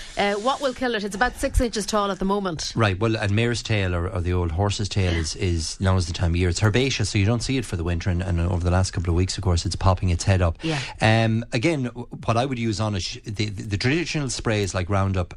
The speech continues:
Speaker 2: w-, are ineffective, so don't waste your time putting those on mare's tail. They're, they're ineffective. You want to use something that, um, you wa-, you want to use something, in particular the agricultural sprays are very good, or lawn sprays. So,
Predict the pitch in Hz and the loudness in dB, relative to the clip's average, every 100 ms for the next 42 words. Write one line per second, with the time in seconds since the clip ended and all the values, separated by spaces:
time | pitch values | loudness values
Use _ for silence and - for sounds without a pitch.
0 | - 107 104 104 - 117 117 - 95 - | -6 -4 0 0 2 0 0 -2 -4 -4
1 | 92 - - 107 104 117 107 98 98 - | -6 -6 -4 0 0 2 0 0 -4 0
2 | 87 82 95 92 87 85 90 82 80 - | 0 0 0 0 0 0 2 0 -2 -6
3 | - - 90 82 - 87 80 85 95 90 | -10 0 2 2 2 2 2 0 0 0
4 | 95 90 90 92 - 85 - 95 - - | 2 4 4 4 2 0 0 -4 -6 -6
5 | - 104 131 160 131 120 110 107 101 92 | 2 4 4 2 0 0 0 -2 -2 -2
6 | 85 85 82 - - 92 85 82 82 82 | 0 0 -2 -8 -6 -2 0 0 0 0
7 | 80 80 - - - - - - - - | -2 -4 -6 -8 -10 -16 -16 -16 -10 -2
8 | 104 104 113 104 117 - 127 98 98 - | 2 2 2 2 2 0 -2 0 0 0
9 | 87 87 85 - 147 - 143 110 101 98 | 0 0 0 0 0 0 0 0 0 0
10 | 95 107 101 92 82 - 87 80 82 85 | 0 0 0 -2 -2 0 0 0 0 0
11 | 82 90 85 - 90 90 107 117 101 - | 0 2 0 2 2 4 2 2 0 0
12 | 90 80 78 - - - - 104 92 85 | 0 0 -2 -6 -12 -8 0 4 4 0